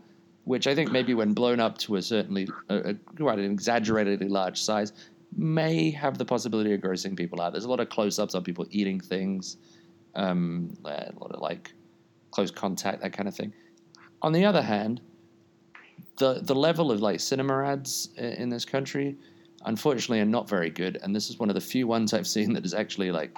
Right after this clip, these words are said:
aside from, you know, the occasional, like, car ad that's driving around a mountain or whatever it is that those things do. This was actually, like, the production values were good. The, you know, it had, it had really interesting, like, character acting,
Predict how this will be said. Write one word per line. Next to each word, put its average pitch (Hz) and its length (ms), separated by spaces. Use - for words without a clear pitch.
aside 139 320
from, 110 220
you 107 80
know, 90 240
the 113 140
occasional, 95 460
like, 85 220
car 98 360
ad 98 280
that's - 180
driving 92 320
around 87 220
a - 40
mountain 90 400
or 95 80
whatever 90 240
it 95 80
is 92 120
that 76 100
those 87 160
things 92 220
do. 101 200
This 123 200
was 117 120
actually, 117 260
like, 123 100
the 117 60
production 139 400
values 127 320
were 101 60
good. 107 360
The, 95 680
you 113 100
know, 98 120
it 90 100
had, 110 240
it 104 100
had 107 200
really 120 320
interesting, 98 560
like, - 220
character 175 400
acting, 160 540